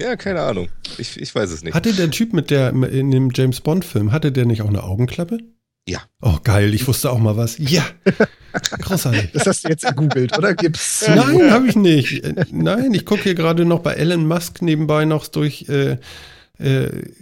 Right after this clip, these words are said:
Speaker 2: hier seinen Twitter-Stream an und bin irgendwie, ja, find das ganz abgefahren so.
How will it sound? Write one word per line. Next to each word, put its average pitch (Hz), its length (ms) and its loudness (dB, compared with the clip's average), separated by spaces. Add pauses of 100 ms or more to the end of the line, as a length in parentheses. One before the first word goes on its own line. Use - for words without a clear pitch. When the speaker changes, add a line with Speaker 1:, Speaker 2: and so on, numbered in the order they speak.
(200)
Speaker 2:
hier - 280 -6
seinen 131 320 0
Twitter-Stream 127 680 -2
an 123 220 -2
und 117 220 -4
bin 127 220 -2
irgendwie, 123 580 -2 (960)
ja, 123 240 -2
find - 200 -10
das 131 120 -6
ganz 131 460 -8
abgefahren 104 600 -6
so. - 200 -10